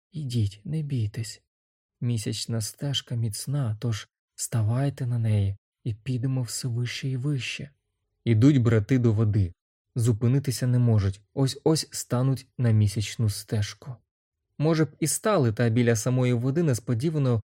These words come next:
прямо перед собою побачили свою бабусю, яку вони колись дуже любили, але яка померла уже кілька років тому.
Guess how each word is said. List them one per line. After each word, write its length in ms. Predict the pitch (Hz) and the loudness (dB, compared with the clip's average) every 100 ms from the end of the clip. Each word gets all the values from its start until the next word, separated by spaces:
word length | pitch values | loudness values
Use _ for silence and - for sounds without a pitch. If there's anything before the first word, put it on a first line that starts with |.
| _ | _
прямо 260 | 143 131 113 | 2 2 2
перед 260 | 131 123 | 0 0
собою 400 | - 131 131 165 | 0 0 2 0
побачили 560 | - 113 131 139 147 147 | 0 0 0 0 0 0
свою 280 | - 123 120 | 0 0 2
бабусю, 560 | 156 175 127 104 110 - _ _ _ _ _ - | 0 0 -2 -2 -6 -8 _ _ _ _ _ -2
яку 300 | 123 180 156 | 0 4 4
вони 260 | 127 160 | 4 2
колись 440 | 151 117 139 143 - | 0 2 2 -2 -4
дуже 320 | 120 117 117 | 0 2 2
любили, 480 | 143 151 131 101 95 - _ _ - | 2 2 2 2 0 -4 _ _ -4
але 220 | 143 151 | 0 2
яка 240 | 143 143 | 0 -2
померла 560 | 139 139 151 170 131 113 | -2 0 2 0 2 2
уже 340 | 110 107 113 | 2 2 0
кілька 360 | 107 120 107 123 | 0 -4 -2 -2
років 280 | 117 151 143 | -2 -4 -6
тому. 400 | 139 104 95 | -2 0 -2